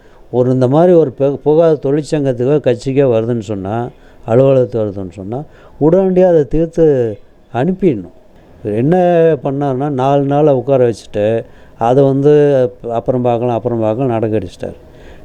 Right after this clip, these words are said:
கடைசியா நாலாவது நாள் நான் போ-, போகும்போது, பார்க்கும்போது தான் எனக்கு சந்தேகம் வந்துச்சு. இந்த ஒரு பொண்ணு குழந்தையும் நாலு நாளா ஆஃபீஸ்லயே வந்துட்டே இருக்காங்களே, என்ன பிரச்சனை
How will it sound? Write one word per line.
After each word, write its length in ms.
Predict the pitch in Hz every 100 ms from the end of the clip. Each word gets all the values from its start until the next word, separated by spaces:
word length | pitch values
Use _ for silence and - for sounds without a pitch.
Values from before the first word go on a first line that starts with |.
| -
கடைசியா 520 | 123 165 - 190 185
நாலாவது 500 | 135 139 151 147 143
நாள் 180 | 139 147
நான் 140 | 127
போ-, 160 | 110 101
போகும்போது, 460 | 123 135 127 117 110
பார்க்கும்போது 520 | 113 110 104 101 107
தான் 100 | 139
எனக்கு 440 | 123 110 107 98 - - -
சந்தேகம் 540 | - 113 139 156 131
வந்துச்சு. 360 | 107 95 95 95 - - - - -
இந்த 300 | - 202 175
ஒரு 160 | 151
பொண்ணு 500 | - 131 143 156 165
குழந்தையும் 480 | 131 135 135 139 139
நாலு 240 | 127 127
நாளா 460 | 127 127 131 123 117
ஆஃபீஸ்லயே 260 | 120 113 131
வந்துட்டே 360 | 110 110 104
இருக்காங்களே, 500 | 107 98 101 98 113
என்ன 240 | 113 127 127
பிரச்சனை 420 | 113 107 104